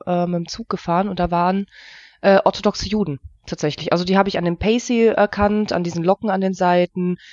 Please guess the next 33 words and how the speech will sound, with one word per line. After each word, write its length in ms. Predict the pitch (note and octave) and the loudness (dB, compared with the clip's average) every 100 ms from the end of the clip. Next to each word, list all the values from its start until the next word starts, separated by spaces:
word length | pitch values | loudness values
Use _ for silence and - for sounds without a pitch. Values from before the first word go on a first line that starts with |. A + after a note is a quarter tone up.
| - - | -16 -12
die 40 | |
Frauen 440 | - - F3+ F#3+ F#3+ | -4 2 4 4 0
graue 340 | - E3+ F#3+ | 2 2 2
Strumpfhosen, 640 | - - G3 - F#3+ F#3 | 0 -2 -4 -2 -2 -2
braune 320 | F3+ D#3+ F3+ F#3+ | -2 2 2 0
Strumpfhosen, 580 | - F#3 - F#3 F3+ | -4 -6 -2 -2 0
lange 460 | F3 E3+ F#3 F3+ F3+ - - | 0 0 2 2 2 -2 -10
Röcke, 540 | F3 F3 F#3+ G#3 G3 F#3+ - - - | -4 -2 -2 0 2 0 -4 -20 -20
Kopftuch 440 | - F#3 - - G3 | -4 -4 -2 -6 -4
und 100 | F#3 | -2
so 80 | F3+ | 2
weiter. 260 | F#3+ - D#3 | 2 0 -2
Waren 140 | F3 | 0
halt 160 | G#3 A#3 | 2 0
orthodoxe 460 | - E3+ D#3+ - D#3+ | -2 -4 -6 -6 -8
Juden, 240 | G3 F3+ | -6 -2
mein 120 | D#3+ | -2
Gott, 120 | E3 - | 0 2
siehst 300 | E3 G#3 - | 2 2 2
du 40 | |
in 80 | D#3+ | 4
Deutschland 380 | D3 D3 D#3 D3 | 4 2 -2 -6
nicht 180 | D3 | -8
oft, 220 | - - - _ | -12 -16 -20 _
bin 140 | F3+ F#3+ | 0 0
ich 100 | - | 2
ehrlich. 420 | F#3 F3 D3 - | 2 4 0 -2
Und 220 | F3 F3+ | -6 -6
die 80 | F3+ | 0
deutsche 340 | F#3 G#3+ - | 2 4 2
Mutter 380 | G#3+ G#3+ A#3 A3+ | -2 0 2 2
meines 280 | F#3+ F#3 F3+ | 0 -4 -6
Ex-Freundes, 680 | G3 - - F3 F3+ G#3 | -8 -8 -4 -2 0 -4